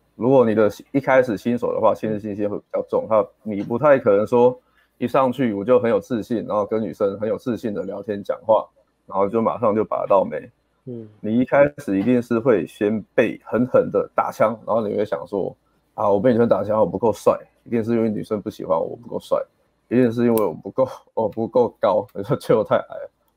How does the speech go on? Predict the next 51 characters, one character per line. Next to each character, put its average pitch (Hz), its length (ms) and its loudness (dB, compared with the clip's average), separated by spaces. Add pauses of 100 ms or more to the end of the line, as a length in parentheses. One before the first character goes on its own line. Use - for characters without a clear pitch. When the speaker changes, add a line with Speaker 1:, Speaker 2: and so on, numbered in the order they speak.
Speaker 1:
妈 101 160 -2
的， 95 140 -2
要 107 140 0
是 120 80 -4
我 101 80 0
妈 95 160 -2
把 101 100 2
我 101 80 -2
升 - 140 -12
到 95 100 -2
一 98 140 -6
八 - 160 -10
零 - 160 -18
就 - 100 -8
好 - 140 -8
了。 - 80 -20 (360)
对， 101 200 0
所 127 240 0
以 120 200 2 (360)
心 139 180 -4
态 147 160 6
建 143 160 2
设 135 100 4
会 135 140 6
帮 127 240 0
助 120 180 -2
你 - 200 -8
在 101 440 2 (600)
限 131 180 -4
制 127 120 -2
性 127 160 -4
信 113 240 -6
念 110 200 -4
跟 104 300 2
处 104 220 -6
理 95 80 -4
被 110 160 -2
拒 107 160 -8
绝 85 180 -8
这 95 100 -4
边 92 320 -8 (140)
会 104 140 0
让 92 300 -4
你 - 60 -18 (280)
走 101 160 0
得 101 100 0
比 98 100 -4
较 123 220 6
远， 101 240 -2
然 101 100 -6
后 98 400 2